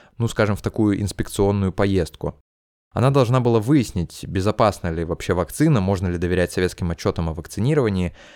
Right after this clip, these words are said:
А в промежутке с августа по октябрь пятьдесят девятого года Хортсман побывала в Москве, Ленинграде, Ташкенте и Риге, и у неё не возникло ни малейших сомнений, а, что вакцина безопасна и что результатам советских исследований можно доверять.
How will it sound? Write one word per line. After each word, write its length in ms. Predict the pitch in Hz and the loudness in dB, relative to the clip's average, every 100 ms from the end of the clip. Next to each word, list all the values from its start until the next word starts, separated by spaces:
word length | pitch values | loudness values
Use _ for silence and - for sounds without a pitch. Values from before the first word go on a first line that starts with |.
| - - | -20 -4
А 240 | 95 92 | 0 0
в 80 | - | 2
промежутке 500 | 107 117 139 - 113 | 2 2 0 0 -2
с 80 | 123 | 2
августа 380 | 113 110 - | 0 0 -6
по 140 | 101 104 | 0 0
октябрь 420 | 104 131 101 85 | 2 0 0 -2
пятьдесят 360 | - 98 98 87 | -6 -4 -4 0
девятого 440 | 92 90 87 87 | 0 0 -2 -6
года 560 | 87 151 165 104 90 85 | 2 2 4 2 2 2
Хортсман 460 | 120 131 123 104 | 0 0 -2 -2
побывала 400 | 95 95 98 95 | 0 0 2 2
в 60 | 92 | 2
Москве, 500 | 95 - - 107 95 | -2 -4 -2 2 2
Ленинграде, 560 | 85 87 92 95 87 82 | 0 -2 0 0 0 -4
Ташкенте 540 | 85 - 92 90 90 | -8 -4 -2 -2 -2
и 80 | 85 | -2
Риге, 400 | 123 147 151 143 - - - _ | -2 2 2 0 -8 -20 -20 _
и 80 | 110 | 2
у 80 | 107 | 2
неё 280 | 104 110 | 4 4
не 120 | 151 117 | 4 2
возникло 320 | 107 127 117 | 2 0 0
ни 160 | 104 | 2
малейших 800 | 117 113 110 110 - 104 98 - - | 4 4 4 2 0 -4 -6 -12 -16
сомнений, 720 | - 101 92 95 113 123 120 - _ _ _ | -4 -2 0 2 2 0 -2 -8 _ _ _
а, 300 | - 95 92 | -4 0 0
что 300 | 92 - 98 | 0 0 2
вакцина 360 | 95 - 117 98 | 2 -2 0 0
безопасна 840 | 87 87 87 110 143 - 110 101 | 0 -2 2 2 2 -2 -2 0
и 120 | 85 | -2
что 380 | 90 - 98 92 | -6 0 2 2
результатам 420 | 90 90 101 110 | 0 -2 -2 0
советских 460 | 104 101 98 - - | 0 -2 -2 -6 -12
исследований 480 | 98 120 135 107 90 | -2 0 2 0 0
можно 320 | 98 101 95 | 0 0 0
доверять. 480 | 98 110 101 78 | 0 2 0 -2